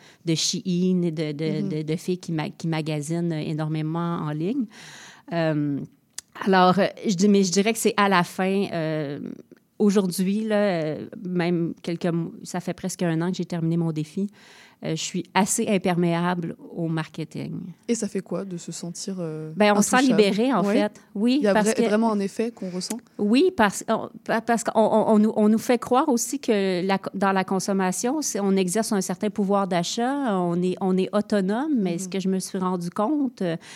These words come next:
Speaker 1: paradoxalement, c'est que, c'est qu'on, on, on, on n'est pas du tout, on n'est pas du tout autonome parce qu'on,
Speaker 2: Mhm.
Speaker 1: il y a, il y a des forces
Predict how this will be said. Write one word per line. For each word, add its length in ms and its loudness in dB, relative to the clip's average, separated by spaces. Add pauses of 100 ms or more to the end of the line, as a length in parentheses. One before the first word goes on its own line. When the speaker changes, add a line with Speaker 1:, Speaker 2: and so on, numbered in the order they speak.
(160)
Speaker 1:
paradoxalement, 800 2
c'est 200 -2
que, 280 -2 (580)
c'est 180 -6
qu'on, 180 0
on, 280 2
on, 520 -2
on 60 2
n'est 120 4
pas 180 0
du 180 -4
tout, 400 2 (560)
on 100 4
n'est 100 6
pas 140 6
du 100 0
tout 120 4
autonome 560 4
parce 160 0
qu'on, 540 0
Speaker 2:
Mhm. 40 -10
Speaker 1:
il 60 -4
y 80 2
a, 40 -2 (140)
il 80 -6
y 40 4
a 40 0
des 120 2
forces 380 -6